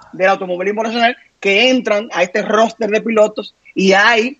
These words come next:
un par de fanáticos que se le dio la oportunidad en el Instagram, arroba de Dominican Finest. Tuvimos una temática bien interesante donde los fanáticos pudieron clasificarse,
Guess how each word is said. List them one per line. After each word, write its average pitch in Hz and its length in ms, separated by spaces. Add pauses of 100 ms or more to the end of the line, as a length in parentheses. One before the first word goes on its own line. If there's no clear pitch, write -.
(100)
un 202 200
par 214 180
de 214 120
fanáticos 196 680
que - 100
se 170 120
le 165 80
dio 160 140
la 202 80
oportunidad 220 680
en 165 120
el 160 140
Instagram, 185 400
arroba 185 320
de 180 80
Dominican 185 500
Finest. 196 340 (360)
Tuvimos 180 340
una 202 160
temática 190 520
bien 185 160
interesante 202 480
donde 175 200
los 160 100
fanáticos 175 460
pudieron 170 280
clasificarse, 208 920